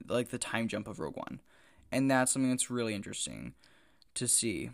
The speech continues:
and, like, see her grow up, and that's why Jyn really doesn't believe in the Force all that much when we get to see her in,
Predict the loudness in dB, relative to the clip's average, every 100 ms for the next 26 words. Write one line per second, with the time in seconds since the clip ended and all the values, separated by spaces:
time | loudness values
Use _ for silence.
0 | -4 -2 0 0 0 0 0 -2 -2 0
1 | 2 2 0 0 0 0 2 0 -4 -8
2 | -6 -4 -2 -2 -4 -4 -2 -2 -2 -2
3 | -2 -4 -4 -4 -2 -2 -4 -4 0 0
4 | 2 0 0 -2 _ -2 2 2 0 -2
5 | -4 -4 -4 -2 -2 -2 -4 -4 -2 -2
6 | -4 -4 -6 -8 -18 -20 -20 _ -16 -4
7 | 0 0 -2